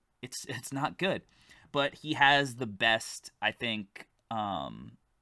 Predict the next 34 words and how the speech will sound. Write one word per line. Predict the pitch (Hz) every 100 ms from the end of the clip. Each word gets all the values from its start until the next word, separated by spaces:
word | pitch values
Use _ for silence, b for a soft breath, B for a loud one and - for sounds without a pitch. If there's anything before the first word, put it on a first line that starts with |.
| _ _ _ _ _ _ _ _ _ _ _ _
like, | 110 120
if | 117
you | 135
were | 127
just | 123 123 113
building | 135 131 135 123
somebody | 127 110
in | 107
a | 101
lab | 127 135 131
to | 113
defend, | - 180 180 151
he's | - 123 123 120
the |
one | 123 123 120
that | 117
you | 104 113
would | 117 107 107 _ _ _ -
build | 123 113
it | 113
out | 110
to | -
look | 127 156
like. | 107 82 -
Super | - 120 107
long, | 107 120 123 120 113
strong, | - 127 123 113
athletic. | 107 117 135 127 - B B B B B B B B B B B _ _ _ - - - _
But | - 151
it's |
not | 160 143
there | 135 120
right | 101
now, | 95 85